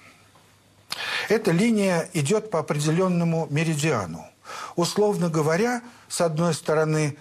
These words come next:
делание, с другой недеяние. С одной стороны деяние, с другой недеяние. Сейчас я постараюсь объяснять, объяснить, что имеется в виду.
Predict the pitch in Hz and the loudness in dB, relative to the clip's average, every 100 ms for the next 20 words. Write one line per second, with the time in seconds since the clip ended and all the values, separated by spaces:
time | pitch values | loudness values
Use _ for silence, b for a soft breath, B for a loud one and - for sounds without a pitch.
0 | B B 117 127 269 196 139 120 110 104 | B B -4 0 2 0 0 -2 -2 -4
1 | 123 131 214 190 135 165 165 127 107 92 | -4 0 0 0 -2 -2 0 0 0 -4
2 | 82 73 - - 139 151 180 170 160 165 | -10 -12 -8 -2 0 2 0 0 0 0
3 | 165 135 151 156 214 233 143 95 73 - | 0 0 -2 0 0 0 -2 -4 -10 -16
4 | B B B - 113 120 123 170 196 185 | B B B -12 -4 -2 0 0 0 -4
5 | B - 139 175 143 165 143 117 80 69 | B -2 0 0 0 -2 0 -2 -4 -10
6 | - - - B B B - 175 170 170 | -16 -16 -18 B B B 0 0 0 -2
7 | 147 156 151 170 - 151 135 123 165 175 | -2 2 2 2 0 -2 -2 -2 -2 -2
8 | - - - 123 131 - 170 - 156 160 | -4 -8 -4 -4 -2 -2 -2 0 0 0
9 | 131 135 127 - 127 113 92 | 0 0 -2 -4 -4 -6 -10